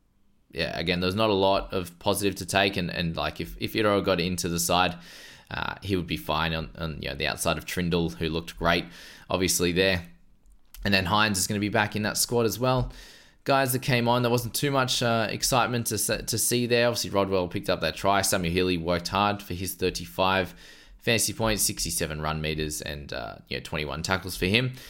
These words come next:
But yeah, not too much excitement to talk about with this Shark side. They just get, they did get played off the park, and, um, how's this gonna, gonna look in round one? I think they'll be fine, but, um, definitely something to note there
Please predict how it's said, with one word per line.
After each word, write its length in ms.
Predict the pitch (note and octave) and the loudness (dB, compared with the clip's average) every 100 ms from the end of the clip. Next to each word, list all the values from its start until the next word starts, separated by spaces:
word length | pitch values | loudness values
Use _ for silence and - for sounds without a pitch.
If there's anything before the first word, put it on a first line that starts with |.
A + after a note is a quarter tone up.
| - | -6
But 80 | - | 0
yeah, 80 | A#2+ | 2
not 160 | B2 B2+ | 2 2
too 400 | C#3+ C3 B2 G#2 | 4 4 2 2
much 340 | A2+ G#2 - - | 0 0 -2 -6
excitement 600 | - - G#2+ G#2+ A2+ G2 | -2 2 2 2 0 -2
to 120 | G2 | -2
talk 220 | G#2 G#2 | -2 0
about 220 | A#2+ G2 | 2 2
with 80 | F2+ | 2
this 120 | F2+ | 0
Shark 280 | - G2 A2 | 2 2 2
side. 240 | - E2+ D#2+ | 2 0 2
They 100 | F2 | 0
just 180 | G2+ | 0
get, 220 | - F#2+ - | -2 -2 0
they 120 | F#2+ | 0
did 100 | G2+ | 2
get 160 | G#2 | 0
played 200 | - G2 | 0 2
off 140 | F2+ - | 2 -4
the 60 | |
park, 340 | - F#2 F#2+ F2+ | 0 2 2 0
and, 200 | E2+ E2+ - - - - - | -4 -4 -14 -20 -20 -20 -10
um, 520 | E2 E2 D#2 D#2 - _ _ - | -6 -6 -6 -10 -14 _ _ -4
how's 240 | G2+ F#2+ | 0 0
this 140 | F2+ - | 0 -2
gonna, 400 | F2+ E2 D#2+ - - | 0 0 0 -4 -6
gonna 180 | F#2 E2 | 0 2
look 240 | F2 F2 | 2 0
in 120 | E2+ | -2
round 240 | E2 D#2 D2+ | 0 0 0
one? 180 | D#2 C#2 | -2 -4
I 20 | |
think 220 | - A#2+ | -6 -2
they'll 100 | A#2+ | 0
be 80 | G2 | 0
fine, 360 | - F#2+ G3 | 2 2 2
but, 220 | E3+ - - | -2 -6 -4
um, 280 | D2+ D#2 - | -4 -6 -4
definitely 280 | F2 F2 | -4 -2
something 260 | E2+ E2 E2+ | -4 -4 -4
to 80 | E2 | -2
note 220 | E2 - | -2 0
there 260 | F2 E2+ | 2 0